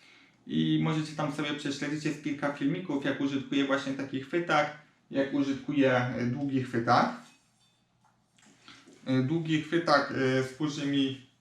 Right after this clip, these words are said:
e, przede wszystkim, e, do chwytania rzeczy, które są wysoko, gdzieś na półce, gdzieś muszę ściągnąć, e, na przykład z ziemi coś podnieść.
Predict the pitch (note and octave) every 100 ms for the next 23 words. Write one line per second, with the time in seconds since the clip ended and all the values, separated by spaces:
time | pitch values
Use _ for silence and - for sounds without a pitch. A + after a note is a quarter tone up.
0 | _ B2+ B2 - D#3 C#3 C#3 - D#3 -
1 | - D3 C#3+ C3 B2 - _ - - -
2 | B2 B2+ B2+ C#3+ C#3+ C#3 C#3 - C#3 D3+
3 | D3 C#3+ C3+ D3 - - C#3 C#3 - C3+
4 | C3 B2 - _ _ - C3 C3 - D3+
5 | - C#3 C3 A#2+ - C3 B2+ D#3+ D3+ C#3
6 | - C3+ C3 C3 - _ _ - B2+ A#2
7 | C3+ B2 C3+ C3 D#3+ D#3+ C#3 C#3 C3 -
8 | A2+ B2 A#2+ B2 A#2+ - B2+ B2 A#2+ E3
9 | D#3 C#3 C#3+ C3 - - B2 A#2+